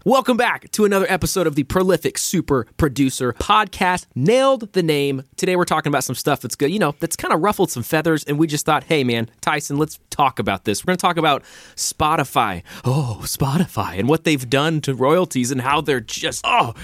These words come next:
what they're doing to independent artists. If, I'm, we're probably already giving away our take on this, but hey, we think this would be helpful because if you are listening to this, we're talking to people who wanna produce their own songs.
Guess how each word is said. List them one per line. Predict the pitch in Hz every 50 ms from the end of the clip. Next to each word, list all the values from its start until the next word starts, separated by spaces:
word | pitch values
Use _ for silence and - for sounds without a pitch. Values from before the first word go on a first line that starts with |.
| 185 175
what | - 233 226 - -
they're | 170 147 117 - -
doing | - 202 247 294 294 233
to | - - -
independent | 180 190 170 190 165 - 180 180 185 180 190
artists. | 220 254 277 285 247 135 - - - - - -
If, | 117 - - - -
I'm, | 98 110 - -
we're | 135 123 123
probably | - - 147 139 123 117 113
already | 113 107 101
giving | 95 110 95 104 104
away | 101 101 104 104 101 98
our | 82 98
take | - - 113 120 - -
on | 139 135
this, | 135 135 127 -
but | - 135 120
hey, | 139 127 110
we | 107 120 -
think | - 151 135 135
this | 135 -
would | 135 107
be | 127 117
helpful | - 123 117 - - - 120 110 110
because | - 110 - 113 98 -
if | 95 -
you | 101 -
are | 127 135 143 143
listening | 143 131 - 135 123
to | 117 113
this, | 113 110 - -
we're | 104
talking | - - 151 139 - - 139
to | 131
people | - 139 123 - 131 117
who | 120
wanna | 113 113 110 104
produce | 101 - 117 117 143 156 151 -
their | 151
own | 147 143
songs. | - - - 202 302 - - -